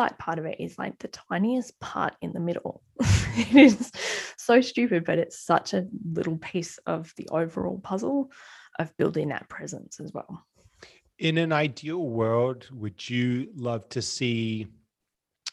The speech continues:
Speaker 2: somebody, whether they're rebuilding a site or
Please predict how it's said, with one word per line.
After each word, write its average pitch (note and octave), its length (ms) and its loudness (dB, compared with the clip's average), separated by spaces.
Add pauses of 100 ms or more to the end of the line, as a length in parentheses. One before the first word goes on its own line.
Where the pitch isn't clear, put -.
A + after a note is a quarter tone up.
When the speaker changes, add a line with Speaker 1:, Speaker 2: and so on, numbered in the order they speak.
Speaker 2:
somebody, A#2+ 640 0
whether A#2 320 0
they're A2+ 360 -4
rebuilding A2 760 -4
a A2 80 -8
site G#2+ 500 -6
or A2 300 -2